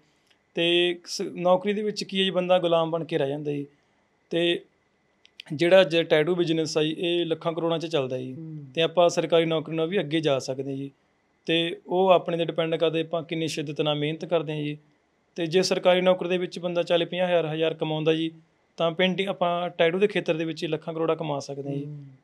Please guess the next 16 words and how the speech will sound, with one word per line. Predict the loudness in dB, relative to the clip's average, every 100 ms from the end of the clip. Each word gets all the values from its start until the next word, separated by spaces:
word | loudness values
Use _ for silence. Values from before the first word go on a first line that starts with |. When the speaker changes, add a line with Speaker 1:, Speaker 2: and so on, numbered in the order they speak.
| _
Speaker 1:
ਪਰ | 2
ਉਹ | 4 2 2 2
ਆਪਣੇ | 2 0 -2
'ਤੇ | -2 -4
ਡਿਪੈਂਡ | -4 -4 -2
ਕਰਦਾ | 0 -2 -2
ਜੀ |
ਆਪਾਂ | -4 -6
ਕਿਸ | -6 -6
ਤਰੀਕੇ | -6 -6 -6
ਦੀ |
ਮਿਹਨਤ | -4 -4 -6
ਕਰਦੇ | -4 -4 -4
ਹਾਂ | -10
ਜੀ। |
ਤੇ | -10